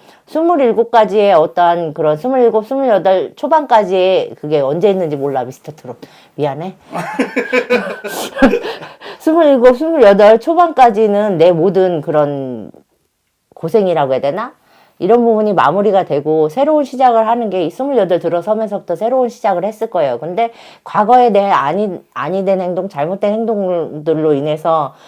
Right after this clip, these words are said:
내가 새로운 도dum을 하는데 그게 조금 많이 안 좋은 영향을 끼쳤잖아? 그치? 근데 이 사람은 운기-, 운기를 봤을 때 스물여덟, 스물아홉, 서른,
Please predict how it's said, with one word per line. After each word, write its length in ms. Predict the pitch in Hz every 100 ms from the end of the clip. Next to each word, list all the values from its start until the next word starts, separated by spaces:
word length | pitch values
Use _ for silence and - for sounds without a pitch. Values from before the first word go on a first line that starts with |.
| - -
내가 320 | 180 202 196
새로운 340 | 233 277 262
도dum을 400 | 208 151 196 196
하는데 340 | 180 165 165 156
그게 440 | 170 165 160 160
조금 260 | - 165 151
많이 600 | 127 156 170 156 135 127
안 260 | - 135 170
좋은 220 | 196 180
영향을 320 | 147 160 156
끼쳤잖아? 680 | 247 240 277 202 190 262 302
그치? 400 | 208 - 269 294 - - _
근데 400 | - 208 226 139 _ _ -
이 100 | 233
사람은 380 | 311 302 285 269
운기-, 320 | 220 240 233
운기를 500 | 262 185 202 247 240
봤을 260 | 185 160 -
때 160 | 214
스물여덟, 680 | 202 285 302 262 220 220 208 -
스물아홉, 540 | 226 233 170 156 135
서른, 500 | - 240 226 175 135